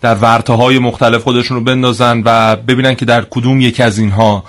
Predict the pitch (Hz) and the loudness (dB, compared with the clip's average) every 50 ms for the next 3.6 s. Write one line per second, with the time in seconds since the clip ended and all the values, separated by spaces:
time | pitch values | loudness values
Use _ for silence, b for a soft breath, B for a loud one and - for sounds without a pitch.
0 | B B B - 120 110 101 107 110 110 - 110 113 110 107 101 110 107 107 107 | B B B -4 -2 -2 -2 -2 -2 -2 -2 -2 0 0 0 2 0 0 0 0
1 | 101 113 107 110 - - 127 - 117 117 120 117 107 110 104 107 107 101 - - | -2 -2 -2 -2 -4 -4 -6 -4 -2 -2 0 0 0 0 -2 -2 -2 -2 -2 0
2 | 117 107 98 98 90 98 - - - - 135 170 170 - 208 190 170 190 185 151 | 0 0 0 -2 -4 -4 -6 -6 -4 -2 0 0 2 2 2 0 2 0 0 0
3 | 165 151 - 165 165 151 156 - 175 170 165 151 | 0 0 0 -2 -2 -2 -2 -2 0 0 0 -2